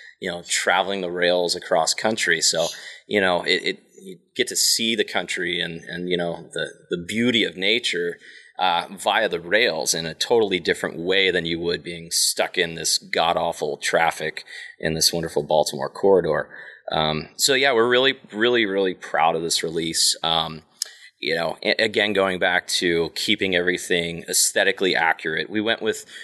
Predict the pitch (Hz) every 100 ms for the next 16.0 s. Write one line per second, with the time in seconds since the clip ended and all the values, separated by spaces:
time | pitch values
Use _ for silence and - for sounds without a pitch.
0 | - - 107 117 131 123 87 104 95 101
1 | 107 92 101 107 - 69 87 - 95 98
2 | 101 85 78 82 85 113 135 - - -
3 | 104 101 101 92 - 87 - 110 98 -
4 | 104 98 104 104 87 - 104 117 85 107
5 | - - - - - - 87 85 82 85
6 | - - 151 143 90 90 - 117 107 95
7 | - 87 82 87 - - - - - _
8 | _ - 120 120 117 113 110 107 107 -
9 | - 120 135 147 170 170 160 147 - 147
10 | 131 131 - 127 123 131 120 107 104 104
11 | - - - 101 123 117 95 98 95 -
12 | 123 110 95 92 104 107 98 90 95 107
13 | 104 87 87 82 110 92 85 - 107 113
14 | 90 87 - 101 101 95 90 101 101 104
15 | 90 85 87 - - 110 101 - 82